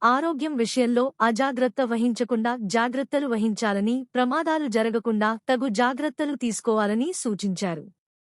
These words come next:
పేద ప్రజలు ఏదైనా ప్రమాదంలో ప్రాణాపాయ స్థితిలో ఉన్నా లేదా ఆరోగ్యపరంగా ప్రాణాల మీదకు వచ్చినప్పుడు అత్యవసరంగా ఆపరేషన్లకు కావలసిన డబ్బులు లేకపోవడం, వారి స్తోమతకు మించి ఖర్చు చేయాల్సి వచ్చినప్పుడు మంత్రి ఫరూక్కి విన్నవించుకున్న సందర్భంలో వారి ఆవేదన విని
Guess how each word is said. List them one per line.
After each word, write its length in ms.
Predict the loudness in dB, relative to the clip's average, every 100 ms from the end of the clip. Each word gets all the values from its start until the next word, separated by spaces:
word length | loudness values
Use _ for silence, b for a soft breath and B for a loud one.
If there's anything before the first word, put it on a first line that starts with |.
| _ _ _ _ 0
పేద 160 | 2 4 2
ప్రజలు 420 | 2 2 2 2
ఏదైనా 500 | 2 4 4 2 0
ప్రమాదంలో 680 | 2 2 2 0 0 0 0
ప్రాణాపాయ 680 | 2 2 2 0 0 -2
స్థితిలో 440 | -2 -4 0 2 2
ఉన్నా 360 | 2 -2 -4 -6 _ _ 0
లేదా 380 | 2 4 2 2
ఆరోగ్యపరంగా 920 | 2 2 2 -2 -2 0 0 2 2 0
ప్రాణాల 540 | 2 2 2 0 -2
మీదకు 360 | -2 -2 0 0
వచ్చినప్పుడు 680 | -2 -2 -2 0 0 0 -2
అత్యవసరంగా 840 | -2 0 0 0 0 0 0 0 2
ఆపరేషన్లకు 760 | 2 2 -2 -2 -2 -4 -4
కావలసిన 540 | 0 0 0 -2 -2 0
డబ్బులు 400 | 0 0 2 0
లేకపోవడం, 800 | 0 -2 -2 0 0 0 -4 -6 _ _ -2
వారి 200 | 0 0
స్తోమతకు 640 | -2 0 0 0 -4 -4
మించి 340 | 0 0 0 -4
ఖర్చు 360 | -2 -4 -2
చేయాల్సి 500 | -2 0 0 0 -2
వచ్చినప్పుడు 680 | -4 -2 -2 -2 0 0 0
మంత్రి 400 | 0 0 0 -2
ఫరూక్కి 540 | -2 0 0 0 0 0
విన్నవించుకున్న 680 | 2 0 0 -2 -2 -2 -2
సందర్భంలో 720 | 0 0 0 0 0 2 0
వారి 300 | 0 0 0
ఆవేదన 520 | 2 2 4 2 2 0
విని 340 | 0 -2